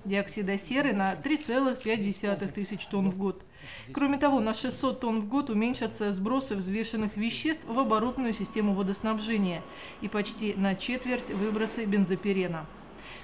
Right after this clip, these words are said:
В апреле текущего года на строящейся аглофабрике номер пять состоялся рабочий запуск агломерационной машины номер один,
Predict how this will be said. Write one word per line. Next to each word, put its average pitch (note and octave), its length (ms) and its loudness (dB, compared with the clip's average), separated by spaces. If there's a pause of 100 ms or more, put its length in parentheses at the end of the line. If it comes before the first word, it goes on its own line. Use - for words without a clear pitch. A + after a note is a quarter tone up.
В - 40 0
апреле C#4 340 4
текущего A#3 560 -2
года G#3+ 300 2
на G3 160 4
строящейся G3+ 640 0
аглофабрике G3+ 640 0
номер G#3 300 4
пять C#4+ 240 2 (320)
состоялся C#4+ 540 2
рабочий A#3+ 380 2
запуск A3+ 460 0 (120)
агломерационной A3 800 2
машины G3+ 400 2
номер A3 320 4
один, G3 380 2